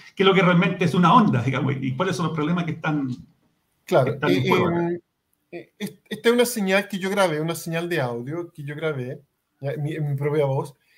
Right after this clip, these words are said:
Speaker 2: en el contexto de una aplicación que desarrollamos para medir dificultad respiratoria a
Speaker 1: Ah, ya.
Speaker 2: través del teléfono.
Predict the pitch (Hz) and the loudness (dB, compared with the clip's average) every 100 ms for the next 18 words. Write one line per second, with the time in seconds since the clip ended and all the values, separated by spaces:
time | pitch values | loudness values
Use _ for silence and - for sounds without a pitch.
0 | _ _ - 151 165 - 165 156 185 185 | _ _ -10 -4 -4 -4 -6 -4 -4 -4
1 | 196 180 180 170 156 147 135 160 165 180 | -8 -4 -4 -4 -4 -4 -4 -4 -4 -4
2 | 170 - 160 147 143 151 147 143 147 156 | -8 -8 -6 -6 -6 -4 -2 -2 -2 -4
3 | 180 - _ _ _ _ _ - 156 156 | -10 -14 _ _ _ _ _ 0 2 2
4 | 151 147 139 165 170 - 139 143 139 139 | 2 -2 -2 0 -2 -6 -16 -14 -10 -4
5 | 160 156 139 156 143 139 151 151 156 156 | 0 0 -2 -2 -2 0 0 2 0 0
6 | - _ _ - 208 214 214 143 - 135 | -4 _ _ -2 2 4 2 -4 -6 -6
7 | 113 101 | -6 -12